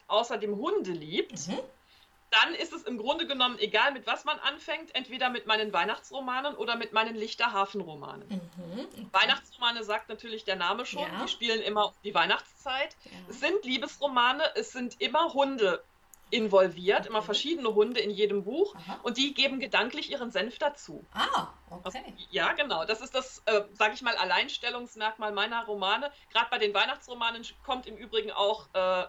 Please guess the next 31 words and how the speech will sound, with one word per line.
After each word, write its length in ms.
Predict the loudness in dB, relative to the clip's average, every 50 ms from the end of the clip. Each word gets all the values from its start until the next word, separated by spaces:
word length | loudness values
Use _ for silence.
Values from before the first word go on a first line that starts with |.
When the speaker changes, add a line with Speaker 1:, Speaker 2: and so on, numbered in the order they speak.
| -2
Speaker 1:
der 140 | -2 -2 0
Weihnachtsmann 580 | 0 2 2 2 -2 -2 -8 -4 -4 -4 -4 -4
drin 160 | -8 -10 -10
vor, 340 | -10 -4 2 4 4 4 4
seine 340 | 0 0 2 2 2 2 0
Elfen 400 | 0 2 0 0 0 -2 -10 -10
und 180 | -6 -6 -8 -4 -2
seine 240 | 0 0 2 2
Rentiere 480 | 2 2 0 0 -2 -2 -4 -4 -4 -2
und 160 | -2 -2 0
seine 180 | 0 -2 -2 -4
Frau. 420 | -6 -2 4 6 6 6 6 2 -2 -18 _ -20 -20 -18
Speaker 2:
Okay. 260 | -14 -10 -10 -8 0
Speaker 1:
Hin 160 | 4 4 6 6 6
und 100 | 4 4
wieder 220 | 2 2 2 2
auch 100 | 2 0
das 200 | -4 -6 -6 -6
Christkind. 580 | -2 -2 -2 -2 -2 -6 -6 -2 -2 -2 -2 -2 -6 -8 -10 -6 -2
Speaker 2:
Aha. 240 | 2 2 2 2 0
Speaker 1:
<laughs> 140 | -8 -8 -8 _ _ -20 -18 -16 -16 -16 -18 _ _ -16
Das 100 | -10 -8
ist 140 | -8 -6 -6
so, 120 | -10 -10 _ _ _ 0 2 2 2 2 -2 -8
das 120 | -4 0
sind 160 | 2 2 2 2
moderne 420 | 0 4 6 6 4 4 2 2
Weihnachtsmärchen 720 | 2 2 2 2 -2 -4 -6 -10 -4 -4 -4 -4 -4 -10
für 120 | -8 -8 -6
Erwachsene. 500 | -6 -6 -10 -12 -16 -12 -10 -8 -6 -4
Speaker 2:
Ja. 400 | -4 -4 -4 -4 -4 -6 -8